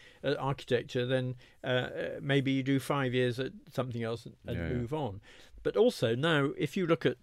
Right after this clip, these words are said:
Speaker 1: uh, uh, governance, for instance, if you're, uh, chair of a charity board or something like that, governance says,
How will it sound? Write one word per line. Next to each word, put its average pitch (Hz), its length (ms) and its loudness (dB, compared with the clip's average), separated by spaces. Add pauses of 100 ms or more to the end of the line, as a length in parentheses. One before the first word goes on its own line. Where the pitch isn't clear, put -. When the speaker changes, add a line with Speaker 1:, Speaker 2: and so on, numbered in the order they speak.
Speaker 1:
uh, 131 40 2
uh, 80 460 -4 (380)
governance, 135 600 -2
for 127 140 -4
instance, 127 520 -8 (300)
if 147 160 0
you're, 131 240 6 (240)
uh, 139 140 0 (100)
chair 131 420 8
of 117 140 4
a 123 160 6 (420)
charity 135 540 0
board 120 400 2
or 117 80 0
something 113 340 -4
like 113 160 -4
that, 139 240 -2
governance 151 400 0
says, 135 240 2